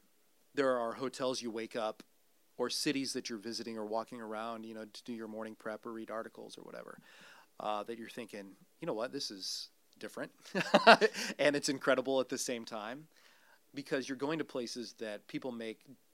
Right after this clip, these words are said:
points to visit or destinations for people to visit and enjoy. Um, there are, there are various pockets of time that, you know, throughout the course of the year that you think that too. Seattle was incredible,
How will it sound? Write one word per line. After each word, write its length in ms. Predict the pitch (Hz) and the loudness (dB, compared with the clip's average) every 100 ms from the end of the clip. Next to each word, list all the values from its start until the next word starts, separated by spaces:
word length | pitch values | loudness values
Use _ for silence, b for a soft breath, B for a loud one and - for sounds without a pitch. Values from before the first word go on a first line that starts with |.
| _ _ _ _ _ | _ _ _ _ _
points 300 | - 147 131 | -8 -6 -4
to 100 | - | -6
visit 320 | 101 101 117 113 | -6 -6 -8 -8
or 120 | 131 | -8
destinations 680 | 117 127 - 120 120 - 117 | -2 -4 -2 -6 -6 -8 -8
for 120 | - | -10
people 280 | - 120 113 | -10 -10 -10
to 60 | 98 | -10
visit 320 | 104 101 117 _ | -12 -10 -12 _
and 160 | 123 110 | -10 -8
enjoy. 500 | 104 101 101 98 104 B B B B B B - | -10 -10 -8 -8 -10 B B B B B B -12
Um, 460 | - 110 107 104 101 - - - | -8 -6 -6 -8 -12 -20 -16 -2
there 140 | 143 | 0
are, 160 | 127 127 _ - | 0 -4 _ 2
there 120 | 202 | 4
are 80 | 156 | 6
various 360 | 151 160 135 | 6 6 4
pockets 480 | - - 135 196 180 | -4 -4 -2 -2 -2
of 100 | 185 | -4
time 420 | - 190 196 202 147 - _ 139 | 0 0 0 -2 -10 -20 _ -2
that, 240 | 131 127 151 - | -2 -2 -10 -12
you 80 | 135 | -8
know, 140 | 117 113 | -8 -6
throughout 280 | 139 123 | -2 -2
the 60 | 120 | -2
course 260 | - 135 120 | -4 -4 -4
of 80 | |
the 60 | 104 | -8
year 240 | 104 131 | -4 -4
that 100 | 110 | -4
you 80 | 107 | -10
think 220 | - 120 | -14 -12
that 180 | - 98 | -12 -12
too. 360 | - 127 98 95 B B B B | -8 -8 -8 -12 B B B B
Seattle 320 | - 170 165 | 4 8 8
was 120 | 135 113 | 6 0
incredible, 600 | 104 117 110 95 98 | -4 -4 -4 -6 -10